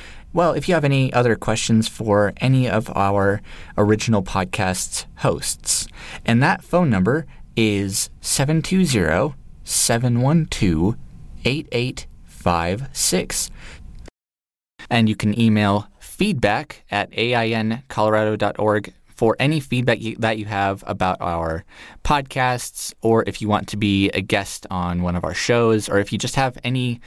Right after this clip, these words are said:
questions for any of our hosts, whether it be myself, Jonathan Price, Penn Street, or Bill Lundgren. Anyway, joining me today is a very, very special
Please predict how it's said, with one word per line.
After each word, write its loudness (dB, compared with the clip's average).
questions 0
for 2
any 4
of 2
our 2
hosts, -4
whether 2
it -2
be 0
myself, 0
Jonathan -2
Price, -4
Penn 2
Street, 0
or 4
Bill 2
Lundgren. -2
Anyway, 2
joining 4
me 2
today 2
is 4
a 4
very, 2
very 2
special -2